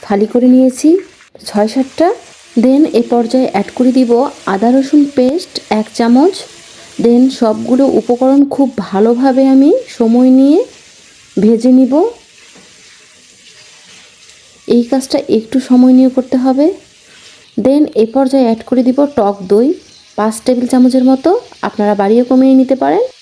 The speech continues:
এ পর্যায়ে অ্যাড করে দিব মরিচের গুঁড়ো এক টেবিল চামচ, দিয়ে দিব জিরের গুঁড়ো এক টেবিল চামচ, then দিয়ে দিব পরিমাণ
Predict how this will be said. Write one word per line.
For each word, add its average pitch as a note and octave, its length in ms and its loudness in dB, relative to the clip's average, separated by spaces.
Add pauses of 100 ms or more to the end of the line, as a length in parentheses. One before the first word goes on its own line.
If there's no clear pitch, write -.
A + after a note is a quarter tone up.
এ - 100 -4
পর্যায়ে A#3+ 420 0 (100)
অ্যাড G#3+ 240 -4
করে B3+ 200 0
দিব A#3+ 140 0 (300)
মরিচের A#3 420 2
গুঁড়ো B3+ 160 2 (180)
এক G3 60 -8 (100)
টেবিল A#3+ 220 2 (100)
চামচ, C4+ 320 2 (180)
দিয়ে A#3 200 2
দিব A#3 140 0 (360)
জিরের A3+ 340 2
গুঁড়ো A#3 200 2 (240)
এক G3+ 140 -10
টেবিল F#3+ 300 0
চামচ, F3 280 0 (220)
then A3 200 4 (480)
দিয়ে B3 200 4
দিব A3 120 0 (240)
পরিমাণ A#3+ 320 4